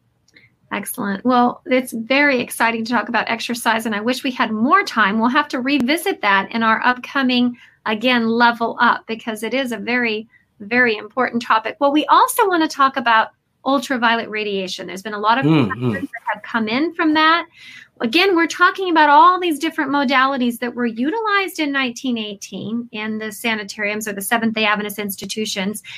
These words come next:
Speaker 1: And we've, again, seen them to be scientifically, in some ways, applicable to our current covid nineteen crisis.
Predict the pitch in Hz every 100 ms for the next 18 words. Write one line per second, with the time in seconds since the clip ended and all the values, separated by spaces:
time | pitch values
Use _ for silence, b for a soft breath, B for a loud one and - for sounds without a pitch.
0 | B B 247 247 277 277 269 294 440 302
1 | 294 - 330 349 294 233 233 226 233 247
2 | 247 - 320 311 294 311 311 311 294 277
3 | 269 b b b 285 254 370 359 349 294
4 | - 415 415 254 233 226 262 240 233 -
5 | 302 269 - - 262 240 220 226 233 -
6 | 233 220 - 262 254 -